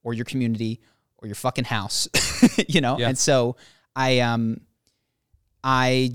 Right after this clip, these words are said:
Speaker 1: was
Speaker 2: So where do you draw the line? You
Speaker 1: When
Speaker 2: can call
Speaker 1: I
Speaker 2: it
Speaker 1: redistribute electively, I give to the world,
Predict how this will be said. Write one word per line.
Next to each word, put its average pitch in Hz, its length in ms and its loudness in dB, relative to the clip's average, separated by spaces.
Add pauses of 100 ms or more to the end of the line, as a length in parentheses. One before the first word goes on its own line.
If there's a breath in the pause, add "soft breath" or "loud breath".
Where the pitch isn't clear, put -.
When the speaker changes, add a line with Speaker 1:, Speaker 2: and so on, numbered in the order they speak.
(200)
Speaker 1:
was 131 140 -2
Speaker 2:
So 143 100 8
where 143 180 6
do 139 120 0
you 135 260 2
draw 123 220 2
the 117 80 -2
line? 113 360 -4 (560)
You 123 220 -10
Speaker 1:
When 143 140 4
Speaker 2:
can - 80 -2
call 139 180 6
Speaker 1:
I 170 120 6
Speaker 2:
it 208 80 2
Speaker 1:
redistribute 143 760 0
electively, 110 1000 -6 (120)
I 120 300 2
give 117 380 0 (600)
to 131 100 -2
the 110 80 -2
world, 104 640 -2